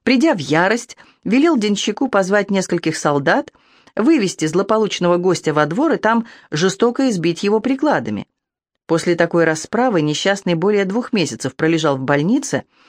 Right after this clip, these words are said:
а возмущенная жена, каким-то чудом избежавшая генеральского гнева, уехала к родным и якобы поместила в одной из газет письмо, в котором выражала свою любовь и сочувствие пострадавшему поклоннику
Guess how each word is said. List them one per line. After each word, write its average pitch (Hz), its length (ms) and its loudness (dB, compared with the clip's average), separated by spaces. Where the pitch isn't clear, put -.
а 196 120 2
возмущенная 240 760 2
жена, 170 320 0
каким-то 226 400 0
чудом 220 360 -2
избежавшая 196 720 -2
генеральского 156 680 0
гнева, 185 460 0
уехала 165 460 2
к 139 80 -6
родным 165 480 2
и - 80 -2
якобы 220 500 2
поместила 180 580 0
в 202 60 2
одной 220 280 0
из 185 100 -4
газет 196 340 0
письмо, 247 400 0
в - 80 -8
котором 214 440 0
выражала 196 480 0
свою 185 280 0
любовь 185 380 0
и 202 140 -4
сочувствие 190 640 0
пострадавшему 190 840 -2
поклоннику 247 800 0